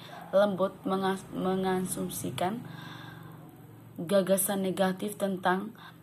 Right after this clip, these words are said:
kekuasaan yang menghambat dan menahan, meskipun dengan cara yang lentur. Sarjana yang meneliti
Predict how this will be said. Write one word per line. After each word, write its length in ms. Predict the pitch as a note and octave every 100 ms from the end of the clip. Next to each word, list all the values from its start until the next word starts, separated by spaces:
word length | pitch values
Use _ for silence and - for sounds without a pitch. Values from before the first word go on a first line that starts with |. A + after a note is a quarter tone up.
| - -
kekuasaan 720 | F#3 G3 F#3+ F#3 G3+ G#3 G#3+
yang 200 | G3+ F#3+
menghambat 640 | F#3 F#3 F#3+ F#3 F3+ G3 G3+ - -
dan 160 | F3+ F3+
menahan, 560 | F3+ F3+ F3+ F#3 G#3 - - - -
meskipun 800 | F#3+ F#3+ - G#3 G#3 G#3+ A#3 A#3+ - - -
dengan 400 | F#3 F#3+ F#3 F#3
cara 480 | F#3+ F#3 F#3+ G#3+ - - - F3
yang 200 | F3 E3+
lentur. 520 | F3+ F3 - D3 - - - - - - - - - - - - - - - - - - -
Sarjana 600 | - A3+ G#3 F#3+ A3 A#3
yang 200 | B3+ A3
meneliti 720 | G3+ G3 G3 G3 - G3 A3+